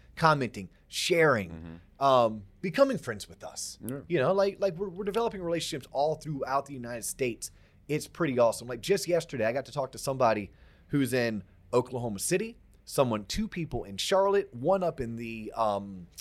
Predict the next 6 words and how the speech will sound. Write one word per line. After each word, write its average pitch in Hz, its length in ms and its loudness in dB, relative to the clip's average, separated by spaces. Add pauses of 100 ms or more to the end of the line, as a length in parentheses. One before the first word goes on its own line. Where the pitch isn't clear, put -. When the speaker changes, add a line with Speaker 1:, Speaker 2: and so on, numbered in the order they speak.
(600)
Speaker 1:
Akron, 202 600 4
Ohio 160 640 2 (320)
area. 214 300 2
Speaker 2:
Ohio? 92 540 0
Speaker 1:
Yes. 339 680 -2
Speaker 2:
What? 302 140 -10